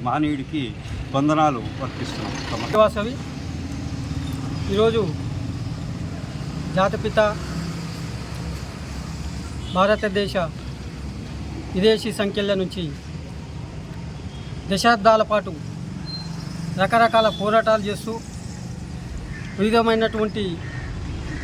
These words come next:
Speaker 2: పోరాట యోధుల్ని ఒకే వేదిక మీదకి తీసుకొచ్చి సూర్యుడు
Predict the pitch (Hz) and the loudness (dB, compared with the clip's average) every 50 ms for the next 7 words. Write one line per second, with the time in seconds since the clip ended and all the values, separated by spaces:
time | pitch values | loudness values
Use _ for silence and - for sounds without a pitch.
0 | - - 185 196 226 233 233 233 226 233 226 220 220 220 202 220 214 214 202 190 | -2 2 4 6 8 8 8 8 8 6 4 4 2 2 2 0 0 0 0 0
1 | 175 - - - - - - - - 196 190 226 226 214 196 180 185 208 214 220 | -2 -4 -6 -6 -6 -8 -6 -6 -6 -2 0 2 2 2 2 2 2 2 2 2
2 | 220 233 226 226 214 208 202 180 196 196 - - - 214 208 - 226 240 247 247 | 2 2 2 2 2 0 0 -2 -2 -4 -4 -4 -4 -4 -4 -4 -4 -4 -4 -6
3 | - - - - - - - - 208 - - - - - - - - - - - | -8 -8 -8 -8 -8 -8 -8 -6 -6 -6 -6 -6 -4 -4 -4 -4 -4 -6 -6 -6
4 | - - - - - - - 214 208 240 247 240 247 247 247 226 | -6 -6 -4 -4 -4 -4 0 2 2 4 4 4 2 2 2 0